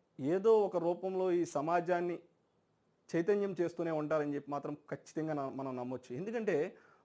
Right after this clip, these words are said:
వారి యొక్క కృషి ఏదైతే ఉందో ఆ కృషి ఫలితంగానే ఈరోజు సమాజం సమసమాజ స్థాపన దిశగా ప్రయాణిస్తుందని చెప్పేసి మనం చెప్పవచ్చు. ఈ రోజుని రాజకీయ నాయకులు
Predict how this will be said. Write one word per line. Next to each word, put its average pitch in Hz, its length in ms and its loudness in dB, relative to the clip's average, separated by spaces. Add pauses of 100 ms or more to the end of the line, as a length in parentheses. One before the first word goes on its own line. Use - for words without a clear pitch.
వారి 151 340 8
యొక్క 185 340 -2 (580)
కృషి 254 500 -4 (760)
ఏదైతే 190 400 4
ఉందో 175 460 2 (400)
ఆ 147 120 6
కృషి 185 420 -2
ఫలితంగానే 226 720 0
ఈరోజు 190 300 2
సమాజం 196 640 0 (360)
సమసమాజ 202 640 2
స్థాపన 180 420 2
దిశగా 170 360 -2
ప్రయాణిస్తుందని 151 760 -2
చెప్పేసి 135 340 -8
మనం 139 280 -4 (300)
చెప్పవచ్చు. 123 440 -6
ఈ 123 60 -2
రోజుని 131 480 -4 (160)
రాజకీయ 143 380 0
నాయకులు 127 520 -4